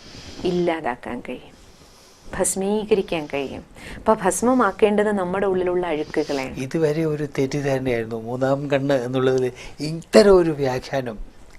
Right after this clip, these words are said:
Speaker 2: കേട്ടിട്ടില്ല. അതായത്
Speaker 1: അങ്ങനെ
Speaker 2: അവനവന്റെ ഉള്ളിലുള്ളതിനെയാണ് ചുട്ടരിക്കുന്നത്,
Speaker 1: അതെ.
Speaker 2: പുറത്തെ അല്ല.
Speaker 1: അതെ, അങ്ങനെ നമ്മൾ ഓരോ ഭക്തനും ശരീരബോധത്തിൽ നിന്ന് ആത്മബോധത്തിലേക്ക് ഉയർന്ന്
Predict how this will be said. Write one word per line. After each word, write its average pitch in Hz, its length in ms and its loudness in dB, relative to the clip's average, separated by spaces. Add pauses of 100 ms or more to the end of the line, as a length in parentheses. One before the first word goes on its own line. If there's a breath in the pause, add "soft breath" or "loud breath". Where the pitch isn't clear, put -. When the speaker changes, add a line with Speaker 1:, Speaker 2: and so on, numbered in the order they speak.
Speaker 2:
കേട്ടിട്ടില്ല. - 440 4
അതായത് - 180 -4
Speaker 1:
അങ്ങനെ 220 240 2
Speaker 2:
അവനവന്റെ 190 640 8
ഉള്ളിലുള്ളതിനെയാണ് 196 1000 4
ചുട്ടരിക്കുന്നത്, 113 760 -4
Speaker 1:
അതെ. - 260 -6 (120)
Speaker 2:
പുറത്തെ 165 420 6
അല്ല. 95 300 -2 (120)
Speaker 1:
അതെ, 143 220 -6 (120)
അങ്ങനെ 254 240 4
നമ്മൾ 233 280 6
ഓരോ 196 400 8
ഭക്തനും 147 680 -4 (840 loud breath)
ശരീരബോധത്തിൽ 190 880 4
നിന്ന് 190 160 2
ആത്മബോധത്തിലേക്ക് 180 1040 2
ഉയർന്ന് 165 440 2